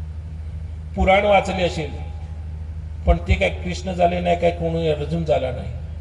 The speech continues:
त्याच्या का पाठीचं कारण, तो व्यक्ती त्याग करू शकला नाही.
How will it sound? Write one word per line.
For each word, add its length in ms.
त्याच्या 240
का 160
पाठीचं 480
कारण, 360
तो 80
व्यक्ती 300
त्याग 300
करू 160
शकला 360
नाही. 160